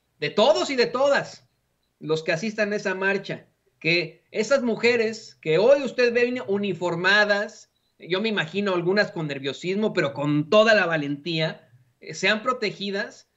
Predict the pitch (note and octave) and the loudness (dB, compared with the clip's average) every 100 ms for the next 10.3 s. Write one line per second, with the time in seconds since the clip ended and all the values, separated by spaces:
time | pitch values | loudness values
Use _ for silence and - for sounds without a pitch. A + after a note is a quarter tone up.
0 | _ - D3+ D3+ E3 D#3+ D#3+ D#3 G3+ G3 | _ -10 -10 -6 -6 -4 -4 -2 -2 -4
1 | G#3 A3+ A3 G3+ E3+ - _ _ - B2 | -4 -2 0 0 0 -4 _ _ -12 -8
2 | A#2+ C3 C3+ C#3 D3 D3 A3+ D4+ E4 D#3+ | -6 -4 0 2 2 0 2 2 2 -2
3 | - _ - E3 F#3+ C#4 B3+ G3 D3+ F#3+ | -10 _ -8 -4 -2 0 0 2 2 2
4 | C#4 B3+ F#3 E3 F3 D#3+ D#3+ F#3 - _ | 2 2 0 0 2 2 0 -4 -8 _
5 | _ _ _ _ _ - G3 C#4+ D#4 _ | _ _ _ _ _ -2 0 0 -4 _
6 | _ C#3+ D#3+ F#3 A3 F#3+ G3 F#3+ F#3+ F#3 | _ -2 0 2 2 6 6 6 4 2
7 | E3+ F3+ F#3+ - _ _ _ C#3+ C#3+ D3 | 0 -4 -6 -14 _ _ _ -6 -2 -2
8 | D#3+ E3 D#3+ D#3 F3 E3+ G3 G3 - - | 0 0 0 0 -2 2 2 2 -8 -6
9 | D3+ D3+ - G3 G3 F#3 E3 D#3 D#3+ G3 | -2 -2 0 2 2 2 2 0 2 2
10 | G3+ E3 | 2 -2